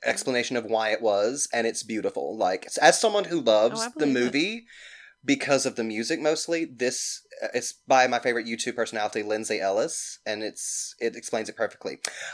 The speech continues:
Speaker 1: Um, real quickly, I do want to say, um, the rest of the part of the legend that I heard about the mermaid deity. There, um, you can get freshwater pearls from the Pascagoula River and subsequent other rivers that are at the mouth of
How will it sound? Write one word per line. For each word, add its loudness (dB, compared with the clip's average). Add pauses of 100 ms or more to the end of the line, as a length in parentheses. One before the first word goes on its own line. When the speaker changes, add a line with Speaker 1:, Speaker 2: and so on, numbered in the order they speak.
Speaker 1:
Um, 4 (300)
real 4
quickly, 0
I 4
do 0
want 0
to -8
say, 2
um, 2 (280)
the 0
rest 4
of -4
the -2
part 0
of -4
the -2
legend -2
that -4
I 4
heard -2
about -2
the -8
mermaid -2
deity. -8 (560)
There, 0
um, 0
you -4
can -6
get 0
freshwater 2
pearls -2
from -4
the -4
Pascagoula -4
River 0
and -4
subsequent -2
other -2
rivers -4
that -2
are 0
at -10
the -6
mouth -6
of -4